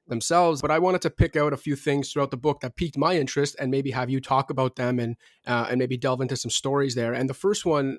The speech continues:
I wanted to ask you about is you mentioned in the book that you ended up doing this all because I wanted to write about basketball in nineteen ninety-four when no one else did. It's crazy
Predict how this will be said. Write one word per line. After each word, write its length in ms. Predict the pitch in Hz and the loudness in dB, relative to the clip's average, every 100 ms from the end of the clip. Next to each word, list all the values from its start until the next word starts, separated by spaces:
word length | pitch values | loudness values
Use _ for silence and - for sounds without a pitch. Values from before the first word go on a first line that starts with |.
| - | -4
I 80 | 127 | -2
wanted 340 | 131 131 127 - | 0 0 -2 -4
to 240 | 135 127 | -4 -2
ask 260 | 175 226 - | -2 0 0
you 80 | 143 | 0
about 240 | 131 131 | 2 0
is 100 | 123 | -2
you 80 | 180 | 0
mentioned 440 | 170 180 156 139 - - | 0 -2 -2 -4 -6 -4
in 160 | 147 | 0
the 100 | 139 | 0
book 280 | 123 151 - | 2 2 2
that 360 | 131 131 120 120 _ - | -4 -2 -2 -4 _ 0
you 140 | 151 | 4
ended 160 | 175 165 | 4 4
up 60 | |
doing 160 | 156 147 | 2 0
this 100 | 123 151 | 0 4
all 140 | 175 | 4
because 320 | 214 190 160 - | 4 2 0 2
I 140 | 139 | 2
wanted 280 | 156 151 147 | 4 4 2
to 80 | 156 | 0
write 180 | 147 139 | 0 0
about 200 | 135 135 | 0 4
basketball 580 | 147 165 156 139 131 135 | 4 4 0 -2 0 0
in 140 | 131 | -2
nineteen 340 | 135 135 147 | -2 -2 -2
ninety-four 560 | 139 131 135 - 135 131 | -2 -2 -6 -2 -2 0
when 220 | 131 131 | 2 2
no 100 | 139 | 4
one 220 | 143 131 | 4 2
else 180 | 127 123 | 0 -4
did. 340 | 120 123 - - _ - | -2 -2 -2 -10 _ -4
It's 200 | 147 - | -2 -2
crazy 540 | 180 170 151 151 | 2 2 4 0